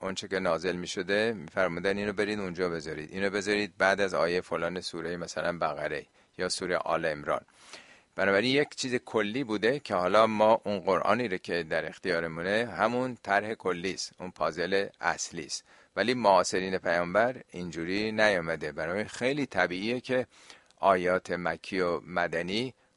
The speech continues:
قاطی شده باشه. اه، نه تنها، اه، اینا به هر حال کلاً قاطی شده باشه، حتی توی سوره آیات، فرض کنید،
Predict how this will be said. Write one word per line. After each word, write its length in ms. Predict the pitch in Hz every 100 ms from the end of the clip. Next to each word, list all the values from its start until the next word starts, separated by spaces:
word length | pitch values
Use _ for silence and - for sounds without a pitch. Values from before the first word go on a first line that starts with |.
| -
قاطی 320 | 90 85 160
شده 260 | 156 143 104
باشه. 400 | 76 71 67 - _ _ _ _ _ _ _ _ _ _ -
اه، 420 | 95 92 87 82
نه 260 | 78 98
تنها، 600 | 131 165 151 135 143 120 - - -
اه، 140 | 98 -
اینا 400 | 107 107 107 101 - _ _ _ _ _ _ -
به 160 | 85
هر 100 | 95
حال 240 | 85 98 92 - -
کلاً 400 | - 104 92 95
قاطی 300 | 90 87 101
شده 240 | 87 92 85
باشه، 240 | 82 120
حتی 400 | 107 113 131 156 151
توی 280 | 123 113 101
سوره 560 | - 110 104 143 156 _ _ -
آیات، 760 | 98 95 98 101 101 107 104
فرض 400 | 101 - 98 92
کنید، 360 | - 98 95